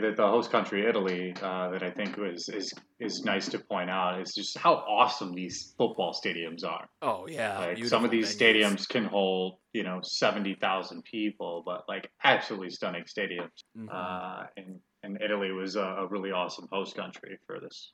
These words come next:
Speaker 1: this World
Speaker 2: Oh, for
Speaker 1: this one
Speaker 2: sure.
Speaker 1: in particular. I know you kinda, like, went over that Argentina-Italy match, but, like, those were two, like, powerhouse teams in this tournament, and
Speaker 2: Mm-hmm.
Speaker 1: Argentina kinda just squeaked one out, pretty tight game, and, and then they scored,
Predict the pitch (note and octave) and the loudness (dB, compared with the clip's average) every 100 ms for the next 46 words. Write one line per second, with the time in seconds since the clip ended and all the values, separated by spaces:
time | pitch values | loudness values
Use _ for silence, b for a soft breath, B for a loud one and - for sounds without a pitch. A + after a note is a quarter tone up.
0 | - - _ - _ _ _ _ - D#3 | -18 -20 _ -20 _ _ _ _ 0 2
1 | E3 A#2 C3+ - A#2+ B2 G2 - - - | 2 2 -2 0 0 2 2 0 0 2
2 | F#2 F2 - _ - C3 A#2+ A2 G#2+ A#2 | 2 0 -4 _ 6 10 10 8 8 8
3 | A2 - - A#2+ G2+ A#2 G#2+ G#2+ G#2 G2 | 6 2 2 4 6 8 8 6 6 2
4 | F#2+ G#2+ G#2+ F#2+ - G#2+ G2 G2 G2 F#2+ | 2 2 0 0 -2 0 0 -2 -2 0
5 | F#2 F2 - G#2 F#2+ F2+ - b b - | 0 -2 -2 -2 0 -4 -6 b b 2
6 | B2 A#2 A2+ C#3 A2 F#2+ - - A2 F#2+ | 4 6 4 4 4 4 2 8 8 8
7 | F#2 F2+ E2+ - - - A2 G2+ F2+ - | 4 2 2 -4 -6 0 0 0 -4 -4
8 | G#2+ G2+ F2+ - G#2 F#2 E2+ E2 - G2+ | -2 -2 -2 -2 0 0 -4 -10 -6 -4
9 | A2+ C3 A#2 A#2 G#2+ G#2+ B2 G#2+ - F#2+ | -2 -4 -4 0 0 0 0 2 2 2
10 | F#2 - G#2 F#2+ - - - A#2+ A2 - | 0 -2 -4 -2 -2 -4 2 2 2 2
11 | G2+ F#2 G#2+ F#2+ - - G#2 G#2+ G2 - | 0 4 6 6 2 -2 0 2 2 2
12 | G2+ G#2 F#2 F2+ F#2 G2 F#2 F2+ F2+ - | 2 2 0 -4 -8 -8 -6 -4 -6 -6
13 | - F#2+ F#2 | -2 0 0